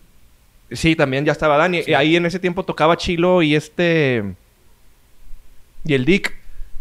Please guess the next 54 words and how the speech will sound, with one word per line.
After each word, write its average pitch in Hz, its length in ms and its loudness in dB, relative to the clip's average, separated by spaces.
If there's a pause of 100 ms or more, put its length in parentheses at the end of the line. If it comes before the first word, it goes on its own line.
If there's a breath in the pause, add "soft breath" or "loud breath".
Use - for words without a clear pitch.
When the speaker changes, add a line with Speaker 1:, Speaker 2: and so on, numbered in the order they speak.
(140)
Speaker 1:
en 131 340 -6
trompeta 139 380 -2
y 175 40 -6
saxofón. 165 500 -4
Speaker 2:
<laughs> - 60 -20
El 170 240 2
Dick. - 480 -8 (120)
Speaker 1:
<laughs> 175 880 0
Quién 143 140 -4
sabe 160 160 0
qué 175 100 -2
se - 0 -
Speaker 2:
Yo - 40 -6
me 175 40 0
Speaker 1:
hicieron. 165 260 4
Speaker 2:
acuerdo 202 200 4
que 202 80 -4
también 165 240 -2
sale 180 220 -2
Chilo 180 260 -4
ahí 156 400 -6 (460)
de 147 180 -10
sax. - 400 -4 (280)
Speaker 1:
Y 185 120 0
bueno, 262 260 6
ya 233 140 6
lo 254 120 4
demás 190 240 0
es 226 80 -8
historia, 165 380 -4
¿no? 160 140 -10 (220)
Ya 160 140 -4
de 170 80 -2
ahí, 175 200 -2
pues, 180 160 -10
salieron 160 300 -8
unos, 175 240 -10
entraron 156 360 -4
otros 202 320 -6
y 131 160 -12 (380)
Speaker 2:
¿En 156 100 -8
qué - 80 -2
año 214 200 0
fue 233 140 0
que 247 80 -2
empezó 208 300 0
Remolque? 220 400 -2
¿Como 180 200 -4
dos 151 120 -4
mil 180 120 -4
seis? 147 100 -4
Speaker 1:
dos 156 80 2
mil 160 120 2
seis. 151 480 -2